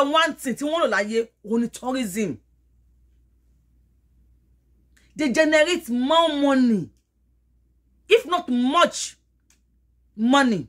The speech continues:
from tourism. Though wọ́n ní oil, àwọn náà ní epo.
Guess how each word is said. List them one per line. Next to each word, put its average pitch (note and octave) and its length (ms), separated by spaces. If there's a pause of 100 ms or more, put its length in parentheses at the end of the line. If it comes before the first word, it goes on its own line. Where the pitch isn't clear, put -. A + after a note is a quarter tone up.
from A3 220
tourism. A#3 580 (280)
Though B3+ 320
wọ́n C4 200
ní C4 100
oil, A#3+ 320
àwọn G#3 260
náà B3+ 160
ní G3+ 260
epo. E3+ 360